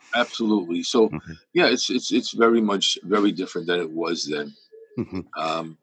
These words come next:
Speaker 1: what we have lost, of course, is some of those cultural issues. You know, although we have, I'm gonna say,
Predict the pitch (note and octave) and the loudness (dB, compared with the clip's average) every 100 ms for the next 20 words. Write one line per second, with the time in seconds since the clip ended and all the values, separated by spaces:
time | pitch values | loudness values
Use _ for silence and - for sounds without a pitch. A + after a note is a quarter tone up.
0 | - - - - - C3 C3+ C3+ B2+ C#3 | -18 -18 -18 -20 0 4 8 8 8 6
1 | A2+ A#2 C3 - A2+ - A#2+ B2+ - G#2+ | 8 8 8 6 2 4 4 4 4 2
2 | - A#2+ B2 A2+ A#2+ A#2 - D3 D#3 - | 4 4 4 6 6 4 2 2 2 2
3 | F2+ E2+ D#2 D#2+ D2 D2+ F2 F2+ F2+ F2+ | 2 2 0 -2 -6 -6 -4 0 0 -2
4 | - - - G2+ A#2 B2 A2 G#2+ G#2+ F#2 | -8 -6 2 6 8 8 8 6 4 4
5 | - - - _ - A#2+ C3 G#2+ - G#2+ | -2 -20 -20 _ 2 4 6 4 6 6
6 | G2+ G2 | 8 6